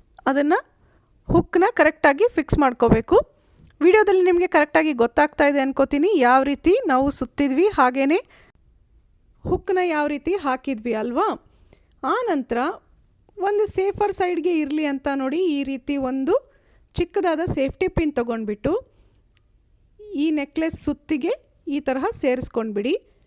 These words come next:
ಆವಾಗ ಅದು ಎಷ್ಟು ಕೂಡ ಮೂವ್ ಆಗೋದಿಲ್ಲ, ನಾವು ಎಷ್ಟು ಸುತ್ತು ಸುತ್ತಿದ್ವಿ ಅಲ್ವಾ, ಅದು ಕೂಡ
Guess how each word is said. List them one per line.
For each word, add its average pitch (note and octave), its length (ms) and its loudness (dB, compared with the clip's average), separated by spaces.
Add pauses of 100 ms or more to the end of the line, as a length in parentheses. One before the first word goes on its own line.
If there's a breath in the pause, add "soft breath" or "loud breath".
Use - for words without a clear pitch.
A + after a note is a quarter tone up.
(520)
ಆವಾಗ F4 400 -2 (100)
ಅದು C4 500 -4 (400)
ಎಷ್ಟು E4+ 420 -2
ಕೂಡ E4+ 260 0 (380)
ಮೂವ್ E4+ 320 2
ಆಗೋದಿಲ್ಲ, E4+ 440 0 (400)
ನಾವು C4+ 200 -2
ಎಷ್ಟು C#4 360 -2
ಸುತ್ತು E4 320 -4
ಸುತ್ತಿದ್ವಿ D#4+ 560 -4
ಅಲ್ವಾ, D#4+ 240 -2 (580)
ಅದು D4+ 240 -2
ಕೂಡ D#4 220 -2